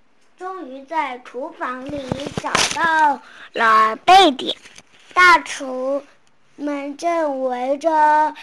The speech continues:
贝蒂，夸她做的苍蝇虫子肉酱多么的美味！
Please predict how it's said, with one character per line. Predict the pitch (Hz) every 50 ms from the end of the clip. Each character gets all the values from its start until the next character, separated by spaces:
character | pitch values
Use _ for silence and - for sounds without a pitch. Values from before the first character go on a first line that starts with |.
| - - - - - _
贝 | - 359 370 359 330 285
蒂， | 254 262 - - _ - - _ _ _ -
夸 | - 349 359
她 | 381 381 370 359 349
做 | 359 370 359 339 311
的 | 302 294 285 285 285 294 302 311 294 302 _ _ _ _ _ - - _ _ _ _ _ _ _ _ _ _ _ _ _ _ _ - - - - _ _ _ _ _ _ _ _ _ _ _ _ _ _ _ _ _ _ _ _ _ - _ _ _ _ _ _ _ _ _ _ _
苍 | - - - 381 370 370 370 370
蝇 | 392 403 392 381 349 320 285 254 285 - _ - _ _ _ _ -
虫 | - - 277 254 262 269 320 359
子 | 330 339 330 277 262
肉 | 269 285 349 392 403 370 311 302
酱 | 269 254 - 359 359 349 311 269 240 - _ _ _ _ _ _ _
多 | - 349 392 415 440 466 480 480 466 440
么 | 370 302 277 277
的 | 262 247 247 247
美 | 254 254 247 240 - - - -
味！ | - - 262 254 233 -